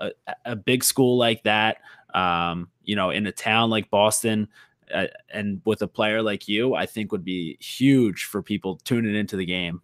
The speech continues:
Um, so, like, you know, win it for yourselves, but most importantly, win it for me, you know?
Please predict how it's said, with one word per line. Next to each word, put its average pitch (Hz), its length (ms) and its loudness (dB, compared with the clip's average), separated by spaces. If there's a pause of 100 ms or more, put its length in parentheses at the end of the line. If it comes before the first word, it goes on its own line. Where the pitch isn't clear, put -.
(160)
Um, 82 480 -4
so, 92 500 -2 (560)
like, 92 240 0 (260)
you 120 100 -2
know, 98 180 -2 (540)
win 160 260 6
it 208 120 0
for 175 100 6
yourselves, 151 680 2 (200)
but - 180 -2
most 127 380 0
importantly, 120 520 -2
win 107 280 -2
it - 120 -6
for 92 120 -4
me, 73 300 -8
you 101 120 -8
know? 107 180 -4